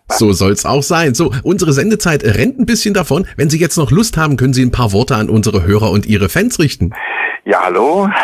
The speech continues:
Speaker 2: hier ist Martin Mann. Ich begrüße und bedanke mich gleichzeitig bei allen Hörerinnen und Hörern, äh,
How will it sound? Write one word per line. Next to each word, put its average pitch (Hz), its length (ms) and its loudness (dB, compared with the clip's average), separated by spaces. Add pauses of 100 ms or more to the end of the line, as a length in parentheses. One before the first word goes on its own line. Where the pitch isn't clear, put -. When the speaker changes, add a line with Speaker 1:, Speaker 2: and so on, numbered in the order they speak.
(260)
Speaker 2:
hier 95 200 0
ist - 140 -8
Martin 90 440 -4
Mann. 139 420 -2 (720)
Ich 107 180 -2 (300)
begrüße 110 680 0 (220)
und 90 400 -4
bedanke 90 420 0
mich 101 160 -2
gleichzeitig 95 580 -2 (380)
bei 85 120 0
allen 90 380 0
Hörerinnen 98 440 0
und 87 140 -8
Hörern, 113 400 0 (840)
äh, 95 460 0